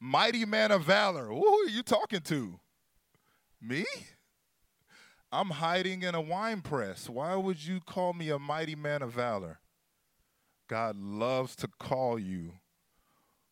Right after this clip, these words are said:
not who you think you are, but who you really are. Cowering, cowering, hiding. Mighty man of valor, come on, man. I gotta talk to you about something. Who, me?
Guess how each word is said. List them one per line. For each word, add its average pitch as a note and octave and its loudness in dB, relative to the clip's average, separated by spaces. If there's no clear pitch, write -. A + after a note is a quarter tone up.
not A2 -4
who A#2+ -2
you A2+ -4
think B2 -8
you F#2 -6
are, F2 -6
but F2 -14
who G#2 -12
you F2 -12
really F2+ -8
are. D#2 -12
Cowering, A#2 -2
cowering, C3 -2
hiding. A#2 -4
Mighty A#3+ 4
man B3+ 4
of A#3 4
valor, A3+ 6
come C4 0
on, A#3+ 6
man. A#3+ 4
I G#3+ -4
gotta A#3 2
talk C4 4
to B3+ -8
you G#3+ 0
about F3 2
something. B2+ -4
Who, F3+ -2
me? F#3+ -4